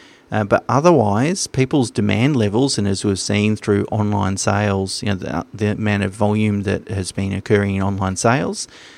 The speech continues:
uh, most people's demand has remained unchanged. It's just the fact that they've been locked inside their homes.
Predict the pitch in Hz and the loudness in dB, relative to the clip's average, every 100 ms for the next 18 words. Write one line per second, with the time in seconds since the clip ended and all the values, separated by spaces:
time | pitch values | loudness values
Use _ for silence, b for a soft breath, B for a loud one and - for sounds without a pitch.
0 | B B 120 117 117 117 131 117 135 - | B B 0 2 4 2 2 2 0 -4
1 | - 117 113 117 101 98 98 - 110 104 | -2 0 0 0 2 0 -4 -2 0 2
2 | 110 135 113 98 101 101 104 104 101 98 | 2 2 0 -4 -2 -2 0 0 0 -2
3 | 101 131 139 117 - - 107 - - 110 | 0 0 2 0 -4 -4 -6 -4 -4 -4
4 | 104 - 98 101 101 101 - 101 95 95 | -4 -6 -4 -2 -2 -4 -4 -6 -4 -4
5 | 90 90 92 92 90 95 - | -4 -4 -4 -4 -6 -8 -12